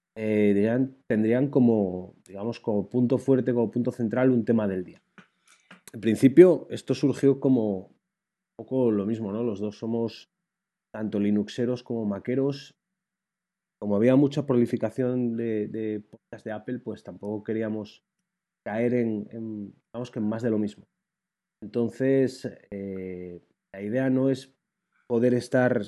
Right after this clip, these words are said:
eh, hablando exclusivamente de actualidad, ni mucho menos, sino centrarnos en algo, eh, que sea, digamos, el tema del día. Y ese tema puede ser,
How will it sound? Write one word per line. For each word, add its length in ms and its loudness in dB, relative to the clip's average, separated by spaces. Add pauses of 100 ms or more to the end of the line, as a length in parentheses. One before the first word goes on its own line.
eh, 160 -2
hablando 760 2
exclusivamente 720 -4
de 120 0
actualidad, 720 2
ni 80 -2
mucho 240 -4
menos, 380 -4 (360)
sino 200 -2
centrarnos 540 0
en 100 4
algo, 360 2 (840)
eh, 760 0
que 100 -6
sea, 200 2
digamos, 300 2
el 120 0
tema 220 0
del 160 0
día. 240 -2 (920)
Y 140 2
ese 200 2
tema 340 4
puede 220 4
ser, 420 2